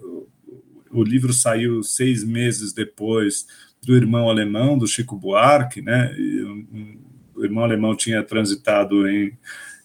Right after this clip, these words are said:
em sigilo total, então eu não, nem sabia da existência desse livro.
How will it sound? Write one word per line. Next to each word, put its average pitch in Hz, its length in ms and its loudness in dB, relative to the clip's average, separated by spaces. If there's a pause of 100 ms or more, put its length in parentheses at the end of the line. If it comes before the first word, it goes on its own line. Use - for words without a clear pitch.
em 110 140 0
sigilo 113 720 2
total, 123 720 2
então 113 380 -4
eu 107 60 -4
não, 113 120 -4
nem 107 300 0
sabia 113 360 2
da 104 80 -2
existência 107 400 -4
desse 127 220 2
livro. 156 480 2